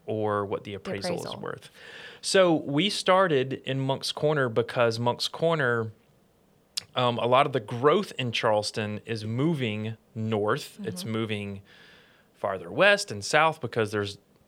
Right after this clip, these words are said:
Speaker 1: you know,
Speaker 2: There's no space.
Speaker 1: there's
Speaker 2: There's
Speaker 1: no
Speaker 2: nowhere
Speaker 1: space
Speaker 2: else to
Speaker 1: left.
Speaker 2: go.
Speaker 1: So it's going Mount Pleasant, north of Mount Pleasant into Awendaw. It's going down to Johns Island. It's coming up to Moncks Corner.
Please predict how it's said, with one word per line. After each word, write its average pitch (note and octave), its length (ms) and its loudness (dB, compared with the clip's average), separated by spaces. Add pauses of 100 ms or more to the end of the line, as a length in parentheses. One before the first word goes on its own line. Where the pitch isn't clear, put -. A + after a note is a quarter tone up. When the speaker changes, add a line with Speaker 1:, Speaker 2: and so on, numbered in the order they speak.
(320)
Speaker 1:
you A#2+ 120 -6
know, F2+ 160 -8
Speaker 2:
There's G3+ 200 -4
no G3 120 0
space. G3 360 0
Speaker 1:
there's A#2+ 240 -4
Speaker 2:
There's - 20 2
Speaker 1:
no F3+ 160 4
Speaker 2:
nowhere F#3 120 6
Speaker 1:
space D#3 160 6
Speaker 2:
else - 40 -6
to B2+ 60 0
Speaker 1:
left. G#2+ 260 4
Speaker 2:
go. A2+ 60 2
Speaker 1:
So G#2+ 40 2
it's G#2 120 -8
going A2+ 420 -2
Mount A2+ 240 0
Pleasant, C3 480 2
north C3 300 0
of C3 80 -6
Mount B2+ 240 -2
Pleasant A#2+ 340 -2
into G2+ 260 -8
Awendaw. A#2 520 2
It's G#2 120 -4
going G#2 240 -6
down G2+ 200 -4
to F2+ 60 -16
Johns G2+ 340 -4
Island. A#2+ 340 4
It's - 140 -10
coming G#2+ 320 -6 (100)
up A#2 240 0 (400)
to - 100 -8
Moncks A2 360 -2
Corner. G2 420 -6